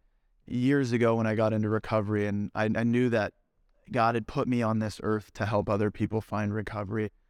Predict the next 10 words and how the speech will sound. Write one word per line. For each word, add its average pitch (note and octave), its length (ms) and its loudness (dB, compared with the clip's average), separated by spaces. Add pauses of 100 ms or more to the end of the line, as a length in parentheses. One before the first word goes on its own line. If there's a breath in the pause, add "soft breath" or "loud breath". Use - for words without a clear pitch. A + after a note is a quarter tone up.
(120)
I B2 80 -2
thought F3+ 280 2
to - 80 -6
myself, A2 420 0
if A#2 120 0
I A#2+ 80 4
could A2+ 160 0
help A2 260 -2
one A2 440 0
person, - 360 -14